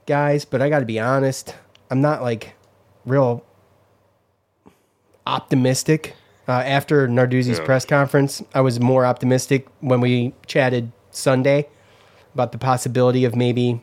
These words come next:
Speaker 1: him sitting some guys, especially Kenny, Kenny Pickett. I don't know why.
Speaker 2: Right.
Speaker 1: You know what I mean? I mean, I get why. I get why. I do get why. But it's, there's a, there's risks, risk versus reward to everything in sports, and that's, he's willing to roll the dice on that.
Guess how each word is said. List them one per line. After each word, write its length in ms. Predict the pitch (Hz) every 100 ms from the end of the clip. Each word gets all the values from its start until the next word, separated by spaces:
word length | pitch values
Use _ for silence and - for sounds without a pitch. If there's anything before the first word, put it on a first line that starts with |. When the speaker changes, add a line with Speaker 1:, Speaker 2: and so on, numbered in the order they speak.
| -
Speaker 1:
him 460 | 117 127 120 120 - _ _ _
sitting 400 | - 147 - 120
some 220 | 113 123
guys, 400 | 117 117 113 113
especially 340 | - 131 120 120
Kenny, 320 | 123 110 107 - -
Kenny 240 | - 139 139
Pickett. 440 | - 120 117 113
I 80 | 123
don't 140 | 123 117
know 120 | 120
why. 320 | 113 110 110
Speaker 2:
Right. 260 | 90 82 76 - - - -
Speaker 1:
You 120 | 208
know 100 | 233
what 80 | 233
I 40 |
mean? 200 | 226 226 226
I 60 |
mean, 140 | 220 247
I 80 | 247
get 320 | 160 185 220
why. 340 | 190 185 190
I 120 | 151 165
get 180 | 190 160
why. 220 | 123 113
I 120 | 147
do 180 | 147 160
get 180 | 131 123
why. 320 | 110 101 113
But 180 | 214 254
it's, 340 | 277 - - - -
there's 300 | 180 349 262
a, 40 |
there's 520 | 220 156 151 214 262 202
risks, 640 | 160 180 190 - - - _
risk 520 | 170 170 170 185 -
versus 260 | 156 156 -
reward 380 | 139 135 135 131
to 80 | 127
everything 420 | 117 123 120 123
in 80 | 120
sports, 500 | - 127 117 113 -
and 300 | 120 117 120 - _ -
that's, 320 | 127 139 -
he's 260 | 143 143
willing 280 | 143 147 147
to 100 | 143
roll 180 | 139 143
the 80 | 139
dice 300 | 123 139 -
on 100 | 131
that. 240 | 120 135